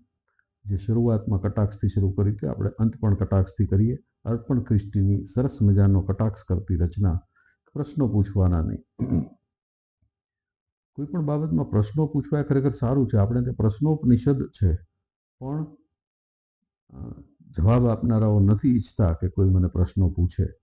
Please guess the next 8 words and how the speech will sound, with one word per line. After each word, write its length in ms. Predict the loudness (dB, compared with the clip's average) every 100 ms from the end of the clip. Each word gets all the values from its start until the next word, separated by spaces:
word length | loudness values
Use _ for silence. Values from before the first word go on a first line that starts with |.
| _ _ _ _ -12
આ 80 |
સમયની 480 | -8 -4 -2 0 0
વિડંબના 480 | 2 2 2 2 0
છે. 140 | -2
આ 220 | -4 -2 -2
અત્યારના 680 | -4 -6 -2 -2 0 0
સમયની, 560 | -2 -2 0 0 0 -2 -6 _ _
અ, 40 | _